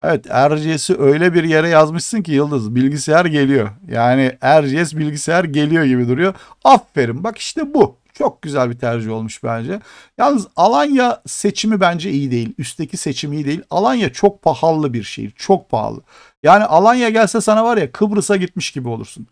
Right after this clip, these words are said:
Çok pahalı bir şehir. Hayat pahalı Alanya'da.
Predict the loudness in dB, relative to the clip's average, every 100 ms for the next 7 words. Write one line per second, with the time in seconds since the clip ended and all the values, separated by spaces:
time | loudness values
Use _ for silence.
0 | _ _ -4 -4 0 2 2 2 -2 -4
1 | 0 4 4 4 2 0 0 -4 -6 -8
2 | -10 -14